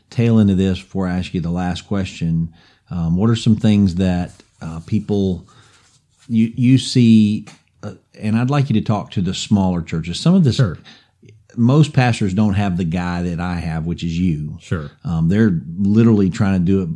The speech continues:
Speaker 1: by themselves. They,
Speaker 2: Right.
Speaker 1: and, and to run a really good Facebook page for their church,
Speaker 2: Right.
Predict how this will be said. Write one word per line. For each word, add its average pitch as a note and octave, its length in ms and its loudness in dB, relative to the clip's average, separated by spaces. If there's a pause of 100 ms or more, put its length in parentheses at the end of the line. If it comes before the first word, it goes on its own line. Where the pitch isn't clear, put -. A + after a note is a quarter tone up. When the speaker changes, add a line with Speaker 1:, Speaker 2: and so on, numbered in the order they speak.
Speaker 1:
by F2+ 300 -4
themselves. E2 540 -4
They, F2+ 120 0
Speaker 2:
Right. F2 220 -2
Speaker 1:
and, F#2+ 160 -2
and F#2+ 480 -4
to A2 120 -2
run A2 260 0
a G2 80 -2
really A2+ 420 2
good G#2 360 0
Facebook A2 680 -4
page G2+ 640 -2
for G2 260 -6
their E2+ 140 -2
church, - 640 -6
Speaker 2:
Right. D2 240 -10